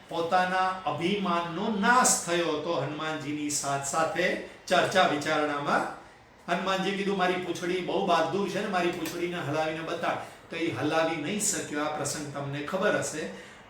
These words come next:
અને ભીમ એમના શરણે થઈ ગયો,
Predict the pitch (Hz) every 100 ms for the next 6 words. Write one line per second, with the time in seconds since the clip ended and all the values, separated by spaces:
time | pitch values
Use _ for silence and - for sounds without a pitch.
0 | - 151 170 175 180 190 - - - -
1 | 190 294 - 156 170 165 165 156 - 165
2 | 151 185 - - 151 147 147 143 147